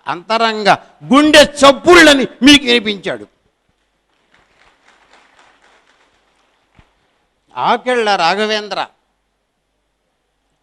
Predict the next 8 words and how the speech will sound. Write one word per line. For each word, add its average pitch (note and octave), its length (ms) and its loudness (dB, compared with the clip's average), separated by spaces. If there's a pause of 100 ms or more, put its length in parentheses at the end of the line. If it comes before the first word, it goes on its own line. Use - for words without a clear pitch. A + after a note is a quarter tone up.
ఇవాళ A#3+ 600 0 (1700)
అన్-, F#3 100 -16 (220)
అంటే G#3+ 160 -4
గురువుతో, D4+ 840 2 (1500)
"ఏం A3+ 280 -6
గురువు A#3+ 440 2 (580)
చూసుకుందామా?" A#3 680 2
అంటున్నాడు. A#3 380 -12